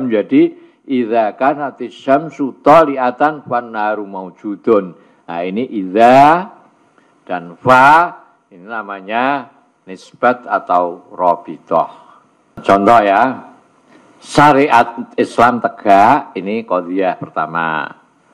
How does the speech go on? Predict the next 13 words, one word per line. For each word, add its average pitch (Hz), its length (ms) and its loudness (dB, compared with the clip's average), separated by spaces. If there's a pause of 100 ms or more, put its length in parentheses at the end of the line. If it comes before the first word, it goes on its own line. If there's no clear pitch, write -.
(320)
Negara 110 720 2
adil 101 480 -4
makmur, 101 800 -2 (240)
qadhiyah 98 720 -4
yang 85 240 -14
kedua. 80 720 -10 (340)
Kalau 160 240 4
digabungkan 127 880 0
menjadi, 107 720 -4 (640)
uh, 98 880 4
qadhiyah 131 640 4
syartiyah, 120 640 -2
maka 113 640 -4